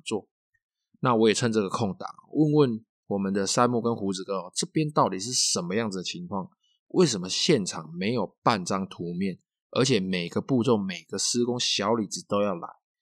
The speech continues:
这到底是在干什么？山木跟胡子哥接下来说的哦，真的让我大吃一惊哦，这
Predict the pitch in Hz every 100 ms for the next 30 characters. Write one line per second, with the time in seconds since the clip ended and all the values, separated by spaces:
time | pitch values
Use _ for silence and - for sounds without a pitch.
0 | _ - 151 - 120 92 85 - 127 117
1 | - 110 90 85 87 - - _ _ _
2 | _ - 143 143 156 135 143 107 123 117
3 | 120 113 113 127 - 110 90 92 - -
4 | 123 117 113 104 90 87 110 107 101 104
5 | 87 - 98 90 - 95 92 - 90 90
6 | 85 -